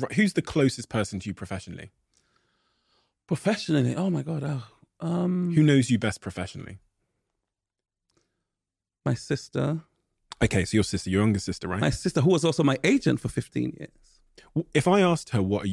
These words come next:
Speaker 1: what you're good at, because, you know, you've reached this position where you're the top of your game in what you do, from the most incredible start in life to, to here now. So we talked about your talent,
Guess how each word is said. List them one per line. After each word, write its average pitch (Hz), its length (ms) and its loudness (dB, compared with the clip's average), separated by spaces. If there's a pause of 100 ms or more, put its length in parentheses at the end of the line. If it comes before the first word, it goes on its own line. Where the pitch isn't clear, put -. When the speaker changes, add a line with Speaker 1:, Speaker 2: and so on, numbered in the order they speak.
(140)
Speaker 1:
what 110 220 0
you're 98 220 4
good 95 220 -2
at, 82 240 -6
because, 123 260 2
you 127 60 4
know, 113 80 6
you've 123 220 4
reached 123 200 2
this 101 120 -4
position 98 420 -2
where 95 140 -2
you're 98 300 4 (320)
the 101 60 -4
top - 180 2
of - 40 -2
your 104 140 6
game 92 440 -2
in 104 80 -8
what 95 140 -4
you 90 160 -6
do, 87 300 -6 (880)
from 110 200 4
the 107 60 8
most 107 220 4
incredible 110 460 4
start 98 400 0
in 92 100 -6
life 92 440 -6 (280)
to, 104 120 0
to - 220 0
here 98 260 4
now. 87 380 -4 (840)
So 113 360 4 (100)
we 123 120 6
talked 143 360 2
about 113 260 2
your 101 80 4
talent, - 580 0